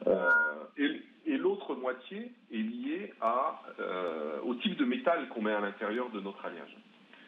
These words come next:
Nous, on change à peu près la moitié des propriétés des métaux. Et, euh, ça correspond effectivement à modifier la résistance mécanique. On est capable d'être deux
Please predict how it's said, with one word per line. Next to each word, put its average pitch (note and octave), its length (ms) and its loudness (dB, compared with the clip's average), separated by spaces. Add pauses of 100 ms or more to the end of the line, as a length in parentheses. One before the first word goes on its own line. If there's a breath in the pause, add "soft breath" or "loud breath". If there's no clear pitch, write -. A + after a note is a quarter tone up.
(260 loud breath)
Nous, F#3+ 80 4
on F#3 140 2
change F3+ 200 2
à D3 60 6
peu C#3+ 100 -2
près E3 160 4
la D3+ 100 4
moitié E3+ 500 0
des G#2+ 120 -10
propriétés A2 640 -10
des A2+ 120 -6
métaux. G2 280 -12 (580 loud breath)
Et, C3+ 420 0
euh, G2 200 4 (240)
ça A#2+ 100 4
correspond B2 600 2
effectivement B2+ 880 -4
à G#2 80 0
modifier G#2+ 560 -2
la G2 140 0
résistance A2 540 -4
mécanique. F#3+ 460 -2
On G#2 100 -4
est G#2 60 -4
capable A2 380 -2
d'être G2 180 -2 (160)
deux C3+ 140 0